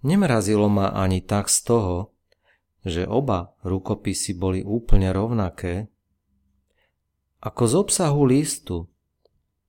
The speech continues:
z tej posadnutosti delostrelectvom, z tej ponuky odpísať slovo od slova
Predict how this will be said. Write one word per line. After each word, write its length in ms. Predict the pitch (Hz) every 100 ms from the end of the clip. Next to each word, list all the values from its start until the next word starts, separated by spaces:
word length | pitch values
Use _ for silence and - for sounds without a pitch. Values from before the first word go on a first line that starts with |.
| _ _ _ _
z 100 | -
tej 220 | - 90 85 -
posadnutosti 1040 | 107 104 120 107 113 107 110 101 - 113
delostrelectvom, 1400 | 104 127 107 - - 87 90 - - 95 95 101 107 110 _ _ _ _ _ _ _ _ _ _ _ -
z 100 | -
tej 160 | 107 104 -
ponuky 640 | 139 151 135 - 110 117 127 _ _ _ _ _ _ _ _ _ _ _
odpísať 680 | - 180 - 147 127 113 101
slovo 480 | - 120 135 135 107
od 240 | - 104
slova 720 | - - 131 123 117 110 107